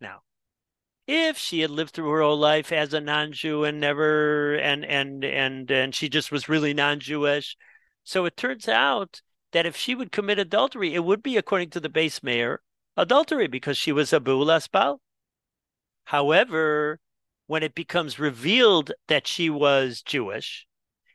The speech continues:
and as Rav Elyashiv explained, because there was no witnesses at the wedding, as we explained before,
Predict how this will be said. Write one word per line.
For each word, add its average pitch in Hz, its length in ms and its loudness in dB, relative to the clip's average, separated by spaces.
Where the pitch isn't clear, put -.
and 202 380 4
as 175 180 2
Rav 165 140 4
Elyashiv 175 640 0
explained, 156 920 -2
because 180 360 0
there 175 140 2
was 156 180 -2
no 165 140 0
witnesses 156 880 0
at 143 160 0
the 147 80 2
wedding, 127 500 0
as 131 220 0
we 143 80 -2
explained 151 400 -4
before, 185 600 2